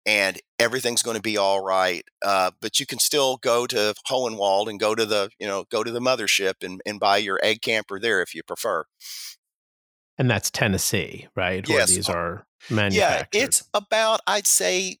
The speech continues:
Speaker 1: an hour southwest of Nashville. So for Laurinaites, two and a half hours away. So we would probably buy directly from Hohenwald because, you know, most of the,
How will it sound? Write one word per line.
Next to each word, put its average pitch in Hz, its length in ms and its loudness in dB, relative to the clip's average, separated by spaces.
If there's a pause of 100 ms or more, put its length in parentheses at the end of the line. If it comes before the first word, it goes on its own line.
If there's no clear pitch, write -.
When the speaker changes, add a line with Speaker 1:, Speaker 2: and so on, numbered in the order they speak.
(120)
Speaker 1:
an 143 160 -2 (140)
hour 170 840 2
southwest 147 1600 0
of 110 180 -4
Nashville. 113 680 0
So 139 200 2
for 131 180 -2
Laurinaites, 117 720 2
two 160 180 -4
and 131 80 0
a 117 60 4
half 113 240 2
hours 101 400 2
away. 90 520 0
So 90 420 2 (260)
we 131 200 -2
would 120 200 -4
probably 101 500 2
buy 98 280 2
directly 101 520 -2
from 92 240 -8
Hohenwald 95 760 -2
because, 92 600 -2
you 101 100 -10
know, 95 120 -2
most 104 320 -2
of 98 140 -16
the, 90 180 -4